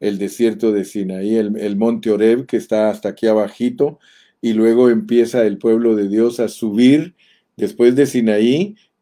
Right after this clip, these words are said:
que ya es, eh, Kibrot Jataabá, ya ahí empezamos a, a subir para llegar,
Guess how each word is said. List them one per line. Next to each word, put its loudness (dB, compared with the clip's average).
que -2
ya 4
es, -2
eh, -8
Kibrot 0
Jataabá, -2
ya 0
ahí 2
empezamos -2
a, -4
a -14
subir -2
para -2
llegar, 0